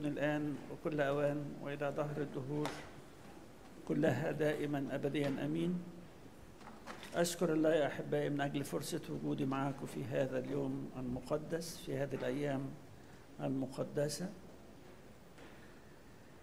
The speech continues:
نشكر الله على كل حال ومن أجل كل حال وفي كل حال. نشكره على كل ما يأتي علينا، ونشكره لأنه يحول الشر إلى الخير في النهاية،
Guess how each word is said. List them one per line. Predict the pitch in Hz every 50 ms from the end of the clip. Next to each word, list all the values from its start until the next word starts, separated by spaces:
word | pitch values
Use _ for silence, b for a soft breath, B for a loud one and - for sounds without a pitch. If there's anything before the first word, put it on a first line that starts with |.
| - - - - - - - - - - - -
نشكر | 156 160 170 165 - - 160 143
الله | 143 147 151
على | 147 143 143 139 135 135 -
كل | - 147 135 135
حال | 131 - - 143 139 135 139 143 139 139 135
ومن | 131 131 131 139
أجل | 139 143 143 131 135 -
كل | 147 131 127 127
حال | - - - 131 127 127 139 127 127 131
وفي | 131 127 - - - -
كل | 139 127 127 120
حال. | - - - 127 127 127 139 156 151 - - - - - - - - - - - - - - - - - - 151
نشكره | 131 - - - - 185 160 151
على | 131 127 143 143 135 -
كل | - 185 170 156 143
ما | 139 143 135
يأتي | 147 127 139 143 - 131
علينا، | 123 127 127 135 131 127 135 139 143 - - - - - - - - - - - - - - - - - - -
ونشكره | - 139 143 143 - - - 175 160 165
لأنه | 147 151 - - 147 147 147 147 143 147
يحول | 147 143 - - - 170 170 160 151 147 139 147
الشر | 135 - - - 131 - - - - - - - - - - - - - 165
إلى | 143 139 139
الخير | 127 - - - 156 151 151 151
في | 151 151 - 131
النهاية، | 123 131 131 123 117 143 156 156 156 156 160 170